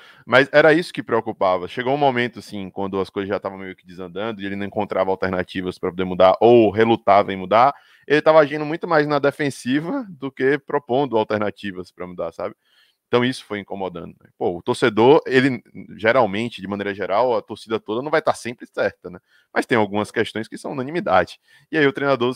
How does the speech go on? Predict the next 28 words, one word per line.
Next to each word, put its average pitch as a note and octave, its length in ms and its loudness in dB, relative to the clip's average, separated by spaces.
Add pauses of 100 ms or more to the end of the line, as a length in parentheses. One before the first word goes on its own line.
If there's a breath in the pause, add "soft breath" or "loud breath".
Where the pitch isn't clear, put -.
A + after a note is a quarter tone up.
(200)
ficava B2 400 2
meio A#2 180 -2
que A#2+ 120 -8
relutante A#2 560 -2
em - 20 0
ouvir A2 240 -2
a A2+ 60 -4
torcida - 500 -12
e A#3+ 160 4
abdicava D3+ 560 -4
de D3 100 -12
tudo C3+ 280 -12
pra - 100 -6
poder D#3+ 180 -10
seguir D3 260 -10
as D3 60 -10
suas D3 140 -14
convicções. C#3+ 640 -8 (560)
Pô, C3 140 0
isso A2+ 160 -8
daí B2+ 100 4
foi C#3 140 -6
determinante D3 580 0
pra A#2+ 140 0
que - 120 -12
chegasse G#2+ 400 0
uma A2 120 -2
hora G#2+ 340 0